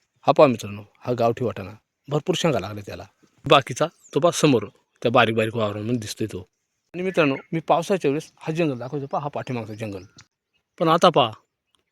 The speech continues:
त्याला पानासुद्धा नाही राहिली, पूर्ण पाना खरून गेल्या ती. आणि पूर्ण जंगल असा ओसाड दिसतोय. उन्हाळ्यात दिसायला हे असंच राहत आहे मित्रांनो. हे पहा, किती मस्त शेंगा लागल्या ती,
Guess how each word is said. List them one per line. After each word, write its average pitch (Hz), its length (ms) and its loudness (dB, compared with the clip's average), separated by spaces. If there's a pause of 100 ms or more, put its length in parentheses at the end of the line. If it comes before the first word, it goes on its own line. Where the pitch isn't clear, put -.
(300)
त्याला 160 140 6
पानासुद्धा 147 560 2
नाही 147 160 2
राहिली, 117 160 -4 (140)
पूर्ण 202 240 2
पाना 156 340 0 (680)
खरून 156 240 2
गेल्या 120 180 0
ती. 120 160 -10 (760)
आणि 214 100 -2 (120)
पूर्ण 220 240 4
जंगल 165 400 4
असा - 160 -2
ओसाड 151 360 0
दिसतोय. 120 280 -6 (1080)
उन्हाळ्यात 220 260 6
दिसायला 170 300 2
हे 156 100 -4 (140)
असंच - 240 -2
राहत 175 180 4
आहे 123 80 2
मित्रांनो. 110 360 -8 (1300)
हे 143 60 2
पहा, 135 140 2 (960)
किती 143 160 -2
मस्त 143 300 -2
शेंगा 123 240 -4
लागल्या 110 280 -10
ती, 107 160 -20